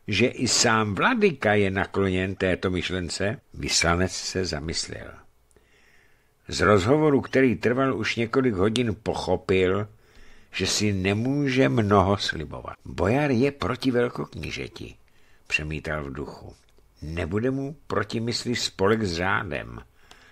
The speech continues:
ale není ochoten podporovat katolickou církev. Je třeba využít jeho nepřátelství vůči Moskvě, pokusit se je ještě více roznítit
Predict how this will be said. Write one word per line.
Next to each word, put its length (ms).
ale 280
není 540
ochoten 720
podporovat 720
katolickou 640
církev. 540
Je 160
třeba 280
využít 600
jeho 180
nepřátelství 1000
vůči 300
Moskvě, 640
pokusit 500
se 140
je 200
ještě 560
více 320
roznítit 880